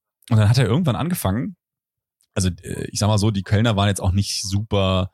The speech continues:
also die hatten richtig was zu tun, aber die waren jetzt nicht super aufmerksam so, ja. Also die haben jetzt nicht irgendwie nach immer nach,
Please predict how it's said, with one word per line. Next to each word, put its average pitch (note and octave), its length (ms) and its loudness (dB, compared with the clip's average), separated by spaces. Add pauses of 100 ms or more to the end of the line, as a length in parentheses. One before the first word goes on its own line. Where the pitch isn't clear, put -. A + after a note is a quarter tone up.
(160)
also G#2+ 140 0
die A#2 40 4
hatten C#3 160 2
richtig C3 240 -2
was B2+ 120 0
zu - 100 -6
tun, F3+ 260 2
aber G#2+ 100 2
die G#2 60 2
waren G2+ 100 2
jetzt G#2+ 120 0
nicht A2 100 2
super A#2 240 0
aufmerksam F#2 600 0
so, - 180 -4
ja. A2+ 140 2
Also G#2 120 0
die F#2+ 100 0
haben G2+ 80 4
jetzt G2 140 0
nicht G2+ 160 0
irgendwie G2 240 2
nach F#2+ 180 0
immer G2+ 180 2
nach, F#2 100 0